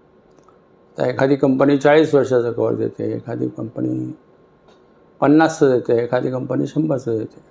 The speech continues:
अर्थात तुम्हाला किती गरज आहे हेही तपासून बघण्याची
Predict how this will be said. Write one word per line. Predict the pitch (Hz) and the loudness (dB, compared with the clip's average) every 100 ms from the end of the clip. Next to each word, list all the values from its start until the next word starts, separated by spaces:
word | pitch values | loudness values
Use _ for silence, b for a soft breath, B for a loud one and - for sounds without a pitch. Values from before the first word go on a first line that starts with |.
| _ _ _ _ _ _ _ _ _ _ _ _ _ _ _ _ | _ _ _ _ _ _ _ _ _ _ _ _ _ _ _ _
अर्थात | - 156 165 | -2 0 0
तुम्हाला | 156 143 156 160 | 2 4 6 4
किती | 160 139 156 | 2 2 2
गरज | 143 139 139 | 4 4 4
आहे | 123 117 123 113 - _ _ _ _ _ _ _ - | 2 2 0 -2 -8 _ _ _ _ _ _ _ -6
हेही | 113 151 156 | -2 0 0
तपासून | 113 127 - 143 | 0 0 0 -2
बघण्याची | 117 113 110 123 185 | 0 -2 -2 -4 -6